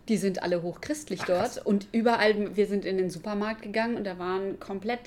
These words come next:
Speaker 1: die Regale voll mit
Speaker 2: Gibt's auch Christstollen und Printen?
Speaker 1: Ja, so weit geht's da nicht. Das fließt ja alles weg da, ne? Es hatte fünfunddreißig Grad jeden Tag, das setzt sich nicht durch. Aber
Speaker 2: Okay.
Speaker 1: vielleicht auch der Glühwein nicht. Es ist dann auch eher so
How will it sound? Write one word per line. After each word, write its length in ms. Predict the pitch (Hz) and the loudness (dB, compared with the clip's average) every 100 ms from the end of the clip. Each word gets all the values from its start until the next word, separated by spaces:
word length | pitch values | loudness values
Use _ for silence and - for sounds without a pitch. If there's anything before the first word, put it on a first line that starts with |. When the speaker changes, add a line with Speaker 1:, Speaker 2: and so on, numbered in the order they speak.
| - | -4
Speaker 1:
die 80 | 214 | -2
Regale 440 | 208 - - 247 | -2 -4 -4 -4
voll 320 | 226 - 226 226 | -2 0 2 4
mit 100 | 220 | 2
Speaker 2:
Gibt's 180 | 226 | 4
auch 120 | 135 - | 2 2
Christstollen 840 | 147 - - - 160 185 180 170 - | -2 -4 -8 -4 -2 -2 -4 -6 -8
und 140 | 131 - | -8 -4
Printen? 480 | - 156 170 180 185 | -2 -2 -2 -4 -2
Speaker 1:
Ja, 120 | 170 | -4
so 140 | 180 | -2
weit 160 | 180 185 | -4 -2
geht's 200 | 190 - | -2 -2
da 60 | 190 | 0
nicht. 240 | 196 196 | 2 2
Das 160 | 202 - | 0 2
fließt 280 | 214 220 202 | 2 4 2
ja 140 | 180 | 2
alles 260 | 190 190 208 | 2 2 2
weg 240 | 214 - | 0 2
da, 180 | - 180 | 0 4
ne? 180 | 196 226 | 4 4
Es 140 | 220 | 4
hatte 200 | 247 269 | 4 4
fünfunddreißig 680 | - 233 277 233 247 330 320 | 8 10 10 10 10 8 8
Grad 300 | 240 302 269 | 10 8 10
jeden 280 | 302 294 262 | 10 12 10
Tag, 280 | 254 285 277 | 8 6 6
das 160 | 240 | 8
setzt 280 | 240 226 - | 8 6 6
sich 140 | 254 226 | 4 6
nicht 260 | 233 - | 6 6
durch. 360 | 190 185 208 - | 6 6 4 2
Aber 180 | - 202 | 4 4
Speaker 2:
Okay. 100 | - - - - - | 2 -6 -10 -10 0
Speaker 1:
vielleicht 240 | 214 208 - | 4 4 2
auch 40 | |
der 140 | - 185 | -4 -2
Glühwein 460 | 185 196 180 170 | 0 2 2 2
nicht. 200 | 160 160 | 2 0
Es 140 | 170 170 | -4 -4
ist 80 | |
dann 160 | 170 165 | -2 -2
auch 180 | - - | -4 -6
eher 300 | - 165 160 | -6 -4 -4
so 360 | 160 156 165 | -4 -4 -4